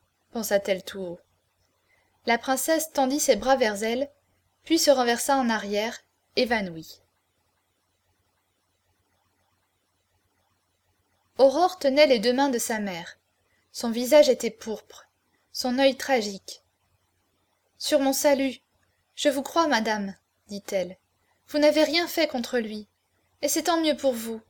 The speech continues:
Si vous m'aimez comme je vous aime, si vous aviez fait quelque chose contre lui. » « Aurore, Aurore ! » interrompit Dona Cruz,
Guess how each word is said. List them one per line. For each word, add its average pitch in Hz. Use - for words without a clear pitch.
Si -
vous 302
m'aimez 330
comme 302
je 277
vous 269
aime, 294
si -
vous 294
aviez 311
fait 349
quelque 285
chose 320
contre 294
lui. » « 302
Aurore, 302
Aurore ! » 330
interrompit 226
Dona 220
Cruz, 277